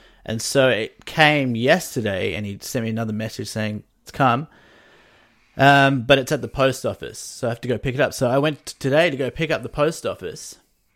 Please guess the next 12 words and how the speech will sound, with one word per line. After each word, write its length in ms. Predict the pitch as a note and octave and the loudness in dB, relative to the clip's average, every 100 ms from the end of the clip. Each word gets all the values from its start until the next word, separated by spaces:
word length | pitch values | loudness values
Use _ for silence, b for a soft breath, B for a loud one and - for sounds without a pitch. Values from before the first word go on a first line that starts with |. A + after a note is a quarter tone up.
| _ - | _ -12
and 520 | C3 C3 C3 B2 - _ - | -8 -8 -10 -14 -20 _ -10
I 160 | - A#2+ | -4 2
opened 380 | F#3 G#3 F3 | 2 2 -2
it 100 | C#3+ | 0
up 180 | D3+ C3+ | 0 -2
and 80 | B2+ | -6
it 40 | A#2 | -8
was 140 | A2 | -8
this, 180 | A#2 - | -12 -8
like, 320 | A#2 G2 - _ _ _ _ _ - | -8 -8 -14 _ _ _ _ _ -12
tube 460 | - F#3 G3+ F3 | -4 0 0 -2
thing. 400 | - F#2 C#2+ D#2 | -10 -12 -12 -18